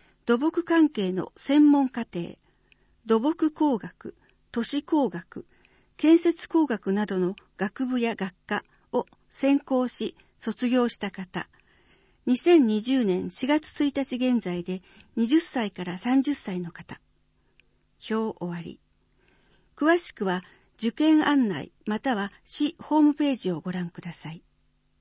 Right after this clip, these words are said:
十二、ひとり親家庭の方へ、各種制度などのお知らせ。問い合わせ。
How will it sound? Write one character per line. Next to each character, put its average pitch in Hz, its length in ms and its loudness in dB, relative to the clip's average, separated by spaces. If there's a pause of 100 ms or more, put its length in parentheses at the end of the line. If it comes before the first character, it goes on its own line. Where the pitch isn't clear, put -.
(3250)
十 269 380 4
二、 269 280 2 (640)
ひ - 140 -20
と 311 160 2
り 311 120 2
親 302 280 2
家 277 240 -4
庭 202 160 -2
の 185 140 -6
方 180 260 -10
へ、 165 200 -8 (680)
各 311 300 -2
種 208 200 -4
制 294 260 0
度 240 100 0
な 202 140 -2
ど 190 140 -2
の 180 120 -2
お 180 60 -10
知 - 160 -8
ら 185 100 -6
せ。 - 260 -10 (920)
問 240 200 0
い 233 60 -2
合 220 80 -2
わ 214 140 -6
せ。 - 240 -10